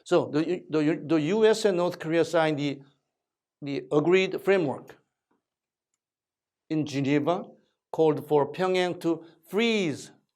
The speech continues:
operation and construction of nuclear reactors in exchange for two light water reactor power plants.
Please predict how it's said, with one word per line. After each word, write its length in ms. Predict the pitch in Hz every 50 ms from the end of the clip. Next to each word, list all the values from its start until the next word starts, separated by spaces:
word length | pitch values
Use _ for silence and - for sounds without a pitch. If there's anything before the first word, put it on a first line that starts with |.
| _ _ _ _ _ _ _ _ _ _ _ _ _ _ _
operation 920 | - 143 147 147 160 165 165 170 170 165 170 175 180 175 175 180 185 - - _ _ _
and 180 | - 156 147 151
construction 600 | - 180 180 175 - - 190 185 - - - 107 92 - _ _ _ _ _
of 160 | - 127 123
nuclear 540 | 120 127 131 131 131 127 131 127 131 131 131
reactors 720 | 127 127 139 143 147 147 147 - 110 104 95 - - - _ _ _ _ _ _ _ _ _ _ _ _ _ _ _ _ _ _ _ _ _ _ _ _ _ _
in 140 | - 147 139
exchange 500 | 135 127 131 - - 143 139 135 139 127
for 360 | 135 - 135 135 135 135 131 135 - _ _ _ -
two 180 | - 185 196
light 320 | 190 170 165 160 170 165 -
water 380 | 156 151 156 156 147 143 143
reactor 500 | 143 147 147 143 139 139 135 139 - 139
power 380 | 127 135 - - 127 127 120 117
plants. 680 | - - - 101 92 87 87 _ - - - - -